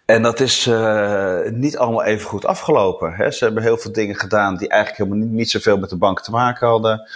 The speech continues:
Eh, ze hebben dingen te lang door laten lopen. Eh, ze hebben andere fouten gemaakt. En, en, en, ehm, nou ja, met een nieuwe, ehm,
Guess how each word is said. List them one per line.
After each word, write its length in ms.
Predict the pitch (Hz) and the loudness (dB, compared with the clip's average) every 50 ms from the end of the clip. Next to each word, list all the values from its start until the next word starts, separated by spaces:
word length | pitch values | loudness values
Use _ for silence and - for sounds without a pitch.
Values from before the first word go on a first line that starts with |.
| - - - - - - - - - - _ _ | -16 -14 -14 -14 -14 -14 -14 -14 -16 -20 _ _
Eh, 540 | - 95 92 90 90 90 92 95 98 98 98 | 2 4 4 4 4 4 4 2 2 2 2
ze 160 | 92 - - | 0 0 0
hebben 180 | 98 85 90 80 | 0 -2 -2 -2
dingen 260 | 101 95 90 90 92 | -2 -2 -2 -2 -4
te 100 | - 90 | -2 0
lang 200 | 87 87 90 90 | 0 0 2 2
door 180 | 113 127 127 110 | 2 2 2 2
laten 300 | 110 107 107 - 113 104 | 2 0 0 -2 -2 0
lopen. 680 | 101 98 98 98 95 - 98 95 92 92 92 - - | 2 2 2 0 -2 -2 -2 -2 -2 -2 -4 -6 -8
Eh, 80 | 71 | -8
ze 220 | 69 62 62 67 - | -8 -6 -6 -8 -8
hebben 200 | - - - - | -8 -2 0 2
andere 220 | 101 120 120 110 107 | 2 4 2 0 -2
fouten 380 | - - 101 101 98 - 98 | 2 2 2 2 2 -2 -8
gemaakt. 520 | - - 82 85 85 85 87 90 - - - | -12 -6 -2 0 0 0 0 -2 -6 -8 -6
En, 160 | - 101 82 | -4 -2 0
en, 280 | 71 67 76 80 80 - | 0 0 0 -2 -4 -6
en, 340 | - 85 90 90 87 82 - | -6 -6 -4 -4 -4 -6 -6
ehm, 400 | - 85 87 85 85 85 85 82 85 87 - | -4 -2 0 0 2 0 0 -2 -4 -8 -4
nou 160 | - 101 85 80 | 0 2 4 4
ja, 120 | 78 80 90 | 2 2 0
met 180 | 98 95 - - | -2 -2 -2 -2
een 120 | 98 98 | -2 0
nieuwe, 580 | 107 120 117 107 104 104 101 98 92 - - - - - - - - - - - - - _ _ | 2 2 2 4 4 4 2 0 -2 -6 -12 -16 -16 -14 -14 -14 -14 -14 -16 -18 -18 -20 _ _
ehm, 640 | - 104 98 92 95 95 92 92 95 92 92 87 | 2 4 4 4 4 2 2 0 0 -2 -2 -4